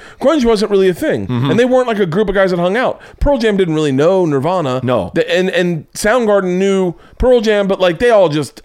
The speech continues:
Speaker 1: a little bit.
Speaker 2: Right.
Speaker 1: And
Speaker 2: They
Speaker 1: then
Speaker 2: were just
Speaker 1: they,
Speaker 2: rock
Speaker 1: and then
Speaker 2: bands that, like, really just didn't wear makeup.
Speaker 1: Yeah,
Speaker 2: You
Speaker 1: that,
Speaker 2: know?
Speaker 1: that's all it was.
Speaker 2: <laughs>
Speaker 1: Just rock bands that didn't wear makeup and fluff their hair. That
Speaker 2: That's
Speaker 1: was
Speaker 2: it.
Speaker 1: it.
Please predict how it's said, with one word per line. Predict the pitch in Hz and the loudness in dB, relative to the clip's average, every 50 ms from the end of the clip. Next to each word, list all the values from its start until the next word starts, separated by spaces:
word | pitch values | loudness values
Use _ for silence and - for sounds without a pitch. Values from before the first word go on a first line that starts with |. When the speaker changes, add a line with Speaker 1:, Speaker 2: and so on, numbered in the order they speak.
| _ | _
Speaker 1:
a | - 147 | -2 0
little | 143 175 269 370 320 | 0 2 2 0 0
bit. | 196 - 117 101 - - | 0 -2 -2 -4 -2 -2
Speaker 2:
Right. | 127 131 95 85 - - _ - - | -2 -2 -2 -2 -4 -8 _ -6 -2
Speaker 1:
And | - 202 208 | 2 2 4
Speaker 2:
They | 226 | 4
Speaker 1:
then | 240 | 4
Speaker 2:
were | 240 | 4
just | 220 208 | 4 4
Speaker 1:
they, | 196 | 2
Speaker 2:
rock | 214 | 2
Speaker 1:
and | 233 247 | 2 2
then | 233 220 | 2 2
Speaker 2:
bands | 220 208 185 170 | 2 0 0 0
that, | 190 160 | 0 0
like, | 165 151 120 | -2 -2 -2
really | 151 175 220 233 220 202 185 | -2 -2 -2 0 0 -2 -2
just | 131 - 165 - - | -4 -6 -6 -6 -4
didn't | - 196 180 170 160 | -2 -2 0 0 0
wear | 156 135 | 0 0
makeup. | 123 131 127 120 - - - - - - - | 0 0 -2 -2 -4 -6 -10 -12 -12 -6 -4
Speaker 1:
Yeah, | 311 403 403 311 185 - - - | -2 0 0 0 -2 -6 -10 -6
Speaker 2:
You | - | -2
Speaker 1:
that, | 359 330 | -2 0
Speaker 2:
know? | - | 0
Speaker 1:
that's | 370 359 - 370 | 0 -2 -2 -2
all | 349 330 339 339 254 240 214 | -2 -2 0 0 0 2 2
it | 190 | 4
was. | 190 185 196 214 214 - | 4 4 2 2 -2 -4
Speaker 2:
<laughs> | 139 180 160 - 831 855 - - - - - - - - - | -2 -2 -2 0 -2 -2 -2 -2 -2 -2 -2 -2 -2 0 2
Speaker 1:
Just | 392 - - | 2 2 4
rock | 349 320 302 285 | 4 2 2 2
bands | 330 320 285 | 0 0 0
that | 302 269 - | 0 -2 0
didn't | 277 277 269 277 269 | 0 0 0 2 2
wear | 254 247 | 2 4
makeup | 247 240 226 233 240 220 | 2 2 2 0 0 0
and | 220 214 190 | 0 -2 0
fluff | 208 208 202 196 | 0 0 0 2
their | 196 180 156 | 0 0 2
hair. | 151 139 113 | 2 0 0
That | 110 233 254 | 2 2 2
Speaker 2:
That's | 311 302 | 2 4
Speaker 1:
was | 269 294 | 4 4
Speaker 2:
it. | 262 208 151 - | 4 4 2 0
Speaker 1:
it. | - | -4